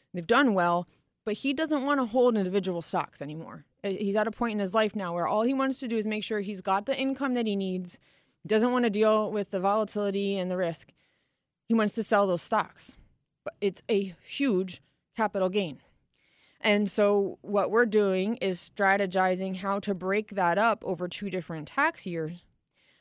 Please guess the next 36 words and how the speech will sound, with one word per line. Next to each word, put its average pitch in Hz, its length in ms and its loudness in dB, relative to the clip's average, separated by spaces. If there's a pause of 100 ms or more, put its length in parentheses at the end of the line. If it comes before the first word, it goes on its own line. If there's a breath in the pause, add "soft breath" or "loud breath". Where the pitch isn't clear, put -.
(120)
because 196 760 0 (520)
you 208 120 2
have 190 200 2
limits 247 560 2
on 180 440 -2 (340)
income 277 840 4
that 214 180 2
affect 180 560 -4
Medicare 208 560 -2
premiums, 202 720 -2
a-, - 260 -8
affect 180 360 -6 (280 loud breath)
the 190 100 -2
type 220 400 0
of 170 200 -2
taxes 208 580 0
that 196 220 -4
you 180 80 -8
pay. 208 420 2
Like, 185 160 -2
when 196 140 0
you're 208 140 2
really 185 400 0
up - 200 -6
there 156 280 0
in, 156 180 -4 (100)
in 170 220 -4
the - 80 -4
income, 180 400 -4
there's, 156 180 -4 (240)
um, 143 300 -6 (420 loud breath)
net 196 200 2
investment 190 520 0
income 180 520 -4
and, 147 280 -4
um, 107 400 -14